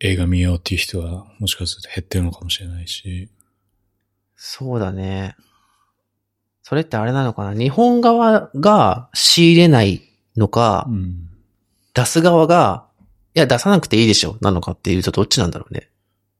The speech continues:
Speaker 1: どうなんだろうね。
Speaker 2: どっちもかな。
Speaker 1: でも、日本でも配給ある、その配給会社だったら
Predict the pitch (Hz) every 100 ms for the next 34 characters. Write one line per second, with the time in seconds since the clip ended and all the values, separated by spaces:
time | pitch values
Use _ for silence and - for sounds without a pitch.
0 | _ _ _ _ _ - 123 107 90 87
1 | 87 87 87 90 92 113 131 127 71 67
2 | - 120 117 104 90 95 - 117 107 135
3 | 135 135 117 101 - _ _ - 107 104
4 | 110 113 110 98 92 104 _ 120 120 -
5 | 101 90 98 92 95 104 95 98 92 87
6 | 85 - 85 85